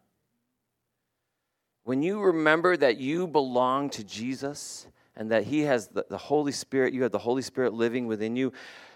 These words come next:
the evil one cannot cling to or fasten to you. Do you know what, you know where else that word is used? I think one other place. It is when Jesus comes out of the tomb and Mary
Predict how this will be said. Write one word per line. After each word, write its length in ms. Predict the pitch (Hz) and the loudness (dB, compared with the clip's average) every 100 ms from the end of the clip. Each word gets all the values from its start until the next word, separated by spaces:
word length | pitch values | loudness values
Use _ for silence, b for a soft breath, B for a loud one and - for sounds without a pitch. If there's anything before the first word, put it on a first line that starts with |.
| B | B
the 180 | 127 120 - | 0 0 -2
evil 420 | 151 180 180 202 | -2 0 4 2
one 220 | 180 180 160 | 4 0 0
cannot 640 | - 139 131 139 147 151 - _ _ - | 0 0 0 4 4 4 0 _ _ -10
cling 500 | - - 175 185 190 | -8 -2 0 2 0
to 300 | - 135 131 | 2 2 4
or 200 | 135 139 | 4 4
fasten 720 | - - 175 175 175 165 147 | 2 0 2 4 2 -2 -4
to 180 | - 175 | 0 4
you. 140 | 135 | 4
Do 60 | 127 | 4
you 80 | |
know 140 | 160 208 | 6 6
what, 200 | 214 214 | 6 4
you 100 | 170 | 4
know 100 | 170 | 6
where 200 | 190 190 | 8 8
else 180 | 175 - | 6 4
that 180 | 170 170 | 4 6
word 220 | 160 170 | 6 6
is 120 | 156 | 4
used? 420 | 156 175 180 - - _ _ - | 6 6 6 -2 -14 _ _ -6
I 100 | 123 | 0
think 180 | 160 | 2
one 180 | 131 151 | 4 6
other 200 | 147 139 | 6 4
place. 580 | - 113 - - - - _ _ _ _ _ _ _ _ | 4 0 0 -8 -16 -20 _ _ _ _ _ _ _ _
It 140 | 143 | 4
is 120 | 156 139 | 4 4
when 180 | 139 | 2
Jesus 360 | 110 156 151 139 | 2 2 2 -2
comes 280 | - 113 117 | -2 0 2
out 180 | 117 156 | 2 2
of 80 | |
the 80 | 165 | 0
tomb 600 | 160 - 110 104 120 120 b b b b 110 | -2 -2 -2 -4 -10 -14 b b b b -2
and 200 | 110 120 | 2 4
Mary 500 | 135 143 147 151 | 4 6 4 2